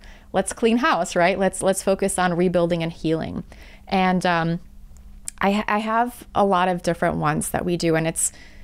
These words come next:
amazing because it works really, really well in just two to three weeks versus using some of the hormones or some of the extreme lifestyle changes that I used to recommend. It would take three months to two years to get better. But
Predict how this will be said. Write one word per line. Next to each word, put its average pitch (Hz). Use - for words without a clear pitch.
amazing 208
because 190
it 180
works 165
really, 185
really 180
well 165
in 208
just 175
two -
to 180
three 175
weeks 160
versus 175
using 185
some 175
of 170
the 185
hormones 220
or 180
some 175
of 170
the 165
extreme 208
lifestyle 180
changes 175
that 175
I 165
used 233
to 190
recommend. 175
It 170
would 175
take 175
three 185
months 175
to -
two -
years 175
to -
get -
better. -
But 196